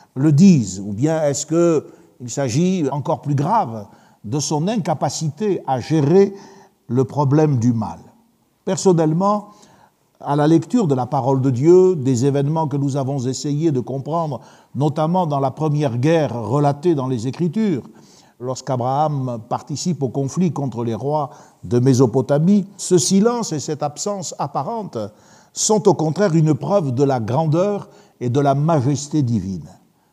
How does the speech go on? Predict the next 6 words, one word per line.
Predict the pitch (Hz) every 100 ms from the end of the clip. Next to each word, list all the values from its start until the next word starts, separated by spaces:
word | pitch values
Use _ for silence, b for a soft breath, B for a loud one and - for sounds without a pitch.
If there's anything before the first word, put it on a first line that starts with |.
| -
Dieu | 104 131 226
laisse | 214 175 208 208 - - b b b 147
à | 151
l'humanité | 214 220 190 170 143 220 233
sa | - 147
responsabilité | 143 196 - 180 143 151 139 135 123 - 135 185